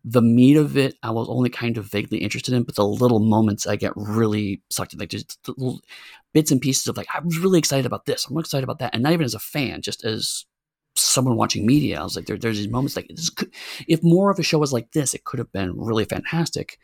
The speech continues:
Um, and it, it, and I think you're right. I feel, I feel like it ended up just being bloated. Like, maybe it was shopped around as, uh,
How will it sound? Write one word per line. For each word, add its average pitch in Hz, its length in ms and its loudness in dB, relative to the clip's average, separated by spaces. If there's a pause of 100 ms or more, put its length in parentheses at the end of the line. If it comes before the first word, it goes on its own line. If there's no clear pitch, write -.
(420)
Um, 98 540 -2 (280)
and 110 400 0 (140)
it, 107 180 -8 (480)
it, - 220 -6
and 123 160 4
I - 40 4
think 123 200 0
you're 113 80 -6
right. 110 120 0
I 101 80 0
feel, 113 300 0
I 113 60 -4
feel - 180 -4
like 101 120 -2
it - 80 -4
ended - 240 -4
up - 40 -20
just - 300 -8 (800)
being 104 260 2
bloated. 101 420 0
Like, 98 240 -4 (300)
maybe 107 380 4
it 107 60 2
was 101 120 -2
shopped - 340 -2
around 92 600 -4
as, - 760 -6
uh, - 400 -8